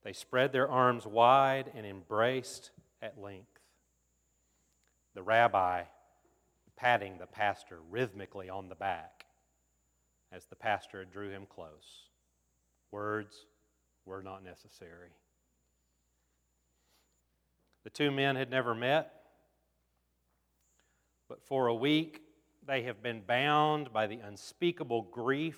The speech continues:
of two unconscionable desecrations.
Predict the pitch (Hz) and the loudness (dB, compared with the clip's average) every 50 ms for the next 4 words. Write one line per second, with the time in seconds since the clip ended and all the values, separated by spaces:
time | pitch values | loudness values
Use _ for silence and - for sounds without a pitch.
0 | - - - 139 117 104 - _ - - - 170 160 160 165 170 165 165 160 - | -14 -18 -14 -12 -12 -12 -14 _ -16 -10 -6 -4 -2 -2 -2 -2 -4 -6 -8 -14
1 | _ _ _ _ _ _ _ _ _ - 139 135 127 117 113 110 - _ - - | _ _ _ _ _ _ _ _ _ -8 -4 -4 -4 -4 -6 -8 -16 _ -20 -20
2 | - - - 185 190 190 185 185 - 165 151 139 127 131 131 110 117 120 117 - | -14 0 6 8 8 8 8 6 -2 -4 -4 -2 -2 -2 -2 0 0 -2 -2 -2
3 | - - - - 110 95 90 - - - 92 101 110 - - - - | -6 -16 -10 -8 -8 -8 -8 -10 -18 -20 -20 -20 -20 -20 -20 -20 -20